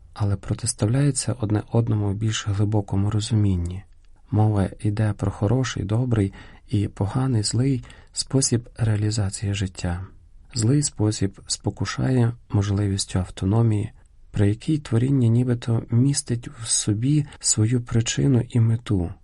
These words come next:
іншими словами, можливість самостійно стати божеством. Проте це помилкова надія і самообман, який приймає заперечення життя і відкриває шлях до смерті. Гріх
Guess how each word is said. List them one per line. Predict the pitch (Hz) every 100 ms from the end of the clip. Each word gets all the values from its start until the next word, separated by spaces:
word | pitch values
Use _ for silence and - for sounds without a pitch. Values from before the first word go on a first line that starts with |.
| - - -
іншими | 120 - 113 101
словами, | - 110 120 113
можливість | 104 104 110 107 98 -
самостійно | - 104 98 98 - 139 139 117
стати | - 107 101 -
божеством. | 98 95 98 - - 92 85 85 - - - -
Проте | - 95 - 107 -
це | - 110
помилкова | 104 113 107 117 - 127 104
надія | 95 98 131 139 117 - - - -
і | 110 110
самообман, | - - 110 113 113 110 104 101 90 82 101 - -
який | - 101 107 101
приймає | - 95 104 104 107 -
заперечення | 101 104 - 104 104 - 104 98
життя | 101 - - 131 120 120 -
і | 101 95 117 -
відкриває | 113 - 104 107 143 123
шлях | - 107 107 110
до | 104
смерті. | - 113 101 87 92 - 98 - - - - - -
Гріх | - 107 147 147 -